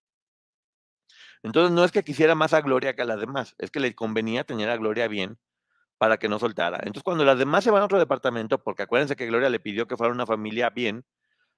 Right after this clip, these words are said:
a todas las demás las tenía muriéndose de hambre literal y pidiendo limosna. Tal vez por eso pueda parecer como que ella tenía más beneficios que las demás, que sí los tenía. Pero, pues, era porque Sergio estaba cuidándose de que la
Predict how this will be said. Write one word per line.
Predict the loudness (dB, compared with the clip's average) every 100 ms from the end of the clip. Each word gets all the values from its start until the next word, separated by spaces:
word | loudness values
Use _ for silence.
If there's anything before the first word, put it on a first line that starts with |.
| _ _ 2
a | 2 6
todas | 8 10 8 6
las | 4
demás | 2 0 0 -2 -4 -6
las | -6
tenía | -4 -6 -4 -4
muriéndose | -4 -4 -4 -4 -2
de | -2
hambre | -2 -6
literal | -4 -2 -2 -2
y | -6
pidiendo | -8 -6 -2 0 0 -2
limosna. | -6 -8 -8 -10 0
Tal | 2 4
vez | 2
por | 4 4
eso | 2 0 -2 -4 _ _ _ _ _ _ _ _ _
pueda | 2 4 6
parecer | 4 2 -2
como | -2 -4
que | -2
ella | -2 -2
tenía | -4 -4
más | -2 -4 -2
beneficios | -2 -4 -6 -10 -6 -4 -4 -8 _ _
que | -4 0
las | 0
demás, | 2 0 0
que | -4
sí | -2
los | -2 -2
tenía. | -2 -2 -4 _ _ _ _ _ _ _ -6
Pero, | -4
pues, | 2
era | 2 2
porque | -2 -4
Sergio | -4 -4 -2
estaba | 2 2 2
cuidándose | -2 -2 -2 -2 -2
de | -4
que | -4
la | -2 -4